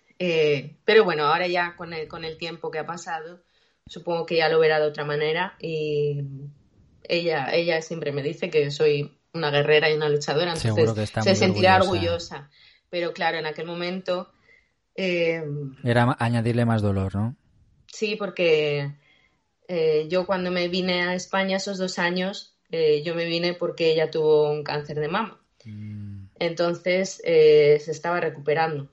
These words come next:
Speaker 1: cuando pasó esto. Eh, y claro, entre, eh, ya todo lo que ella había pasado en casa con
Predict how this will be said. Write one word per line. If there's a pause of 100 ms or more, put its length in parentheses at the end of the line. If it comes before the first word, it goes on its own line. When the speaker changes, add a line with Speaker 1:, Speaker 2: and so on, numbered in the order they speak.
Speaker 1:
cuando (100)
pasó
esto. (300)
Eh,
y
claro, (420)
entre, (300)
eh, (260)
ya
todo
lo
que
ella
había
pasado (500)
en
casa
con